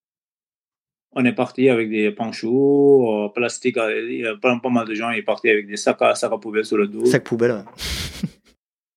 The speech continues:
Speaker 1: Et, bah, pour, petit à petit, il y a des fois, il y a, pff,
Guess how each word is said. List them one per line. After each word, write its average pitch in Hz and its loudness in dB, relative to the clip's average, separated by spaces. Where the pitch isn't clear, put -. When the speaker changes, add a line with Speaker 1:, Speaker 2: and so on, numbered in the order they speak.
Speaker 1:
Et, 113 2
bah, 113 0
pour, 147 -4
petit 147 -2
à 147 4
petit, 131 -2
il 233 4
y 226 4
a 131 2
des 127 -2
fois, 143 2
il 135 6
y 123 4
a, - -12
pff, - -20